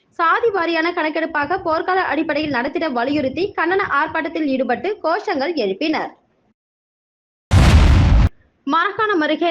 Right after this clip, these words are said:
நாணக்கல்மேடு அருள்மிகு ஸ்ரீ சுயம்பு பூதகாளி அம்பாள் திருக்கோவிலில் புரட்டாசி மாத மகாலய அமாவாசையை முன்னிட்டு தீச்சட்டி எடுத்தல் விழா நடைபெற்றது.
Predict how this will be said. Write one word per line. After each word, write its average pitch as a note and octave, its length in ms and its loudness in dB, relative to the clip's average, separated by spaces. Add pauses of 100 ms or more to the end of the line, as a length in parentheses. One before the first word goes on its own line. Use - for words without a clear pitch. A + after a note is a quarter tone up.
(120)
நாணக்கல்மேடு D4+ 600 0 (160)
அருள்மிகு D#4+ 460 0
ஸ்ரீ D4+ 180 -2
சுயம்பு D4+ 380 0
பூதகாளி D4+ 520 -2
அம்பாள் C4+ 280 -4
திருக்கோவிலில் C4 580 -2
புரட்டாசி F#4 480 -2
மாத C#4+ 320 -2
மகாலய D#4+ 540 -2
அமாவாசையை C4+ 520 -2
முன்னிட்டு A3+ 340 -4 (140)
தீச்சட்டி G#4 380 -2 (100)
எடுத்தல் C4 300 -4
விழா A#3 240 -4
நடைபெற்றது. G#3+ 600 -4